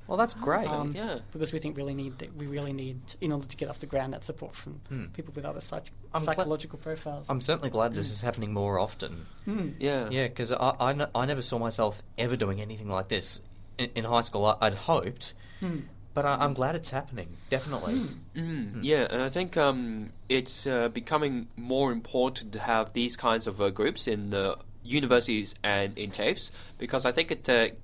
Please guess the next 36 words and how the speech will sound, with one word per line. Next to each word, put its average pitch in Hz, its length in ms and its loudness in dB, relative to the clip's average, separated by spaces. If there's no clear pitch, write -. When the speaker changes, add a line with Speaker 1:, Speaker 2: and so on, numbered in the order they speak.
Speaker 3:
not 131 180 4
only 143 280 2
gives 120 500 0
a 107 400 2
social 131 720 0
and 117 160 4
support 127 300 4
kind 117 180 6
of 107 80 -2
avenue 113 500 2
for 101 380 0
people 123 480 0
on 113 160 4
the 107 40 0
spectrum 110 380 0
and 101 140 -4
other 117 300 6
neurodiverse, 113 800 2
uh, 117 60 2
conditions, 101 560 -6
but 120 320 8
it's 123 120 0
also 147 240 8
a 123 60 4
really 117 140 2
good, 107 200 -2
great 120 240 4
chance 123 500 0
for, 110 480 2
in 117 80 -6
terms 135 180 4
of 117 100 0
advocacy, 110 800 2
to 113 440 2
raise 127 720 0
issues 120 640 0